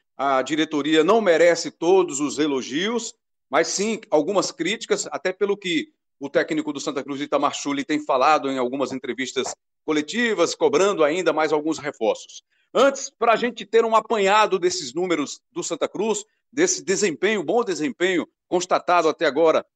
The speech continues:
na temporada dois mil e vinte, temos a participação no Embolada, de volta aqui ao Embolada, o Breno Costa, repórter, produtor, editor do G E, tá com a gente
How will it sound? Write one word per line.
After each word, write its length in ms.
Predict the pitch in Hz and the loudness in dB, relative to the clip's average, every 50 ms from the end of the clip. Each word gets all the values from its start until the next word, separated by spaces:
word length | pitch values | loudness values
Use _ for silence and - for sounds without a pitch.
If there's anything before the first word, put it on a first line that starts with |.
| _ _ | _ _
na 140 | - 156 160 | -2 -2 0
temporada 460 | - 180 165 160 165 160 165 160 147 | 0 -2 0 2 4 4 4 4 2
dois 200 | 147 151 151 123 | 0 0 -2 -2
mil 160 | 156 156 160 147 | -2 -4 -4 -4
e 20 | 135 | -4
vinte, 400 | 131 220 262 233 156 220 185 _ _ _ _ _ | -2 -2 -2 -2 -2 -4 -6 _ _ _ _ _
temos 340 | - 233 254 233 233 208 - | 2 2 2 4 2 4 4
a 80 | 220 | 2
participação 560 | - - 220 190 - - _ 202 175 - 208 208 | 2 4 0 -2 -2 -2 _ -2 0 0 0 -2
no 140 | 202 196 | 0 -2
Embolada, 420 | 196 190 180 175 202 226 233 214 208 | 2 4 4 4 6 4 4 2 0
de 100 | 165 202 | -4 -4
volta 440 | 165 139 180 226 240 220 - - 175 | 0 2 4 4 4 4 2 0 -2
aqui 200 | 151 _ - 196 | -2 _ -2 -2
ao 140 | 190 180 | 0 0
Embolada, 460 | 180 175 156 147 160 196 214 208 - 196 | 0 0 2 2 4 4 2 4 2 0
o 60 | 165 | 0
Breno 360 | _ - 254 262 233 196 151 | _ 0 0 0 0 -2 -4
Costa, 480 | _ 180 214 208 190 - - 196 156 - _ _ _ - - - | _ 2 2 2 2 2 2 2 2 2 _ _ _ -20 -6 -6
repórter, 520 | 160 - - 202 220 196 - - 180 180 | -6 -2 2 4 4 4 4 2 -4 -4
produtor, 680 | - 196 196 190 160 147 - _ 208 208 208 185 180 190 | -2 0 0 0 0 -2 -2 _ 4 4 6 6 4 2
editor 500 | 180 143 139 - - 214 214 202 175 - _ _ _ _ _ _ | 2 -2 -6 0 4 4 4 4 2 0 _ _ _ _ _ _
do 180 | _ 208 233 214 | _ 0 0 2
G 140 | - 165 | 2 2
E, 220 | 180 185 226 226 214 | 2 4 4 2 4
tá 160 | 220 226 202 | 2 0 -2
com 100 | - 208 | 0 0
a 80 | 196 160 | -2 0
gente 460 | - 175 220 226 220 - 208 156 | 2 0 0 0 -2 -2 -4 -4